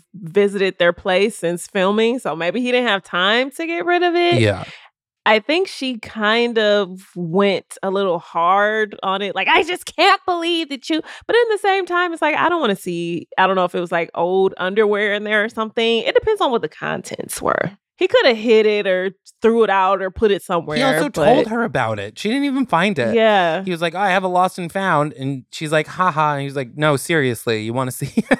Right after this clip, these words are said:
Speaker 2: <laughs>
Speaker 1: <laughs> Yeah, it's not like he was keeping secrets, like sniffing the drawers in the corner or something. I just thought it was
Speaker 2: And she's like,
Speaker 1: real
Speaker 2: "Your
Speaker 1: dramatic.
Speaker 2: condoms are in here too."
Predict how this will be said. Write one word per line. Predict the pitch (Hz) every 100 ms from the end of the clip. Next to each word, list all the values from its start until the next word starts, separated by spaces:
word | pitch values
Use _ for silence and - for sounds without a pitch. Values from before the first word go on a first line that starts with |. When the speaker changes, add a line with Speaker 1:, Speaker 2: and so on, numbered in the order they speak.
| -
Speaker 2:
<laughs> |
Speaker 1:
<laughs> | 302 - - - _ - - - - 339
Yeah, | 220 269 285 277
it's | 277
not | 339
like | 339 302
he | 294
was | 277 -
keeping | - 247 240 208
secrets, | - 220 220 208 175
like | 190 151 _ _ _ _ _
sniffing | - 233 240 262
the | 226
drawers | 190 202 214 208
in | 196
the | 170
corner | 190 196 202 165
or | 175
something. | 175 170 175 170 175
I | 175
just | 190 180
thought | - 180
it | 175
was | 170 165 - - - -
Speaker 2:
And | 151 151
she's | 165 156
like, | 156 -
Speaker 1:
real | 170 160
Speaker 2:
"Your | 139
Speaker 1:
dramatic. | - 135 135 127
Speaker 2:
condoms | 120 104
are | 98
in | 98
here | 107 92
too." | - 117 98 76